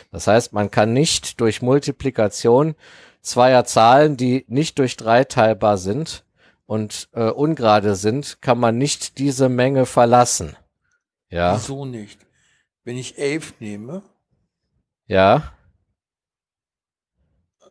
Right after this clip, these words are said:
Speaker 1: Die ist nicht durch drei teilbar und ungerade, ja.
Speaker 2: Genau. Und wenn ich die jetzt miteinander multipliziere, komme ich auf hundertzehn.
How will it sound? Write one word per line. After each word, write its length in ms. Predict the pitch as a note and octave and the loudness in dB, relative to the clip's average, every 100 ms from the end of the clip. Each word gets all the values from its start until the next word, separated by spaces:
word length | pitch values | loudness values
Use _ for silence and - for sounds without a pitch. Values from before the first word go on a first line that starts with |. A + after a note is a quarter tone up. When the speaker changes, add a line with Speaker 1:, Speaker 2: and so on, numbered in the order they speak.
| _ _ | _ _
Speaker 1:
Die 80 | A#2 | -4
ist 240 | A2 G#2+ B2 | -2 -2 -2
nicht 260 | C3+ - | -4 0
durch 200 | A#2 A2 | -2 -2
drei 200 | G#2 G#2 | 0 0
teilbar 440 | A2 - A#2 A2 G2 | 2 2 2 2 0
und 140 | F#2 | -2
ungerade, 680 | F2+ F#2 G#2 A2+ D3 F#3 E3 | -8 -10 -4 0 2 0 0
ja. 200 | F#2 B2 | 2 0
Speaker 2:
Genau. 400 | B2+ G#2+ A2+ G3 | 0 -2 -4 -6
Und 200 | E3 A#2 | -10 -8
wenn 160 | B2 | -6
ich 160 | B2 - | -6 -8
die 120 | C3 | -2
jetzt 360 | B2+ A#2+ - - | -2 -2 -6 -6
miteinander 560 | B2 B2 B2 A#2 A#2+ | -4 -2 0 0 -2
multipliziere, 840 | A#2 A#2+ A#2+ A#2 A2+ G#2 A2+ D3 E3 | -2 -2 -4 -6 -8 -6 -4 -4 -4
komme 260 | - C3+ | -6 -4
ich 100 | A#2+ | 0
auf 180 | A#2 - | 0 -2
hundertzehn. 840 | B2 A#2 A2 - D#3+ A2+ G#2+ F3+ | -2 -2 0 0 0 0 -2 -6